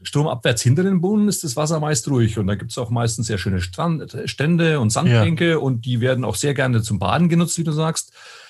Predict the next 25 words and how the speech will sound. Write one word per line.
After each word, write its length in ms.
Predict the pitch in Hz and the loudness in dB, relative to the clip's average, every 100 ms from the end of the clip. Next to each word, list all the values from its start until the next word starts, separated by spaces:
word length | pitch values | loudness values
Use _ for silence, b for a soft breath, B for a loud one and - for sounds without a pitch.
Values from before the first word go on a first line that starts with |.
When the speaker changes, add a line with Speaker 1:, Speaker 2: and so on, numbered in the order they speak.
| B B - | B B 0
Speaker 1:
Ähm, 340 | 131 135 135 131 | 2 4 2 0
aber 380 | 113 135 175 185 | 2 2 2 0
vor 240 | - 147 | 0 0
den 200 | 185 180 | 2 2
Buhnen, 440 | 160 190 202 202 190 | 2 2 2 2 0
äh, 260 | 156 160 | 0 0
entsteht, 380 | 160 131 156 156 | 0 0 0 0
äh, 460 | 147 147 147 143 135 | 0 0 0 2 0
eine 360 | 147 143 139 143 | 0 0 2 2
nicht 200 | 151 277 | 2 0
unerhebliche 400 | 165 147 131 143 | 2 2 0 -4
Strömung. 520 | - 185 135 98 90 - - | 0 2 2 2 -2 -8 -10
Und, 540 | - 117 113 - - | 0 2 2 0 -4
äh, 260 | - 117 113 | 0 2 2
wenn 140 | 123 | 2
ich 220 | 117 - | 0 -2
mich 160 | 131 117 | -6 -4
zu 140 | 131 | -2
weit 260 | 117 117 113 | 0 0 0
rauswage 1000 | 104 90 127 - 113 104 104 147 151 165 | -2 0 0 -2 -2 -2 -2 -2 0 0
und 80 | 127 | 2
in 120 | 117 | 2
den 40 | 107 | 2
Buhnenkopf 640 | 151 170 170 - - - | 2 2 0 -6 -10 -10
gehe, 600 | 135 151 165 170 165 147 | -4 0 2 2 2 0